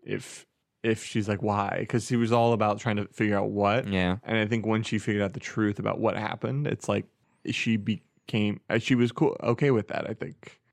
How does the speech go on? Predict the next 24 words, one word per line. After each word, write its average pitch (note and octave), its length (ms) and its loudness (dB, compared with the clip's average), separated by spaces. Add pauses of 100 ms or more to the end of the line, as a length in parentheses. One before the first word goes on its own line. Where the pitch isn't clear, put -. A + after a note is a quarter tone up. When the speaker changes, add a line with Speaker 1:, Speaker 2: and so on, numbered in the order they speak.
(180)
Speaker 1:
'cause G#2 400 -2 (580)
it A2+ 240 -2 (180)
gave A2 300 4
her, G#2+ 240 4
I G#2 100 2
think, G2+ 440 -8
a, G2 140 -8 (380)
a G#2+ 120 -2
good G2+ 260 0
depth - 240 -2
of - 100 -6
character - 360 -4
in - 80 -14
that - 120 -8
way. - 240 -6 (400)
Speaker 2:
The, D3 460 4
the D#3 140 4
Doctor's G#3 440 4
confrontation D3 1200 2 (480)
of, A2+ 360 4
uh, F#2+ 520 4 (840)
Manouche A2+ 760 2 (360)
when G#2+ 200 0
he G#2 460 0